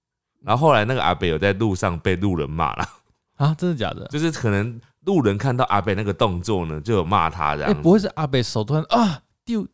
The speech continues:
Speaker 2: 丢筋啊？
Speaker 1: 没有啊，就很明显，就单纯是他就是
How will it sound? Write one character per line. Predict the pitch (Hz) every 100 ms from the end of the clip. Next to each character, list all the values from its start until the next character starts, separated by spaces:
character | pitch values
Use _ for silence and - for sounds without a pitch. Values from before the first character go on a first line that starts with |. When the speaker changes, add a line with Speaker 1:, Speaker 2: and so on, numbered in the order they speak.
| _
Speaker 2:
丢 | 247 214
筋 | 175 196 190
啊？ | 151 123
Speaker 1:
没 | 95
有 | 90
啊， | 82
就 | 104 113
很 | 90
明 | 80 78 87
显， | 87 80
就 | 90
单 | 95 98
纯 | 85
是 | 82 92 90
他 | 80 95
就 | 92 95
是 | 98 90 85 80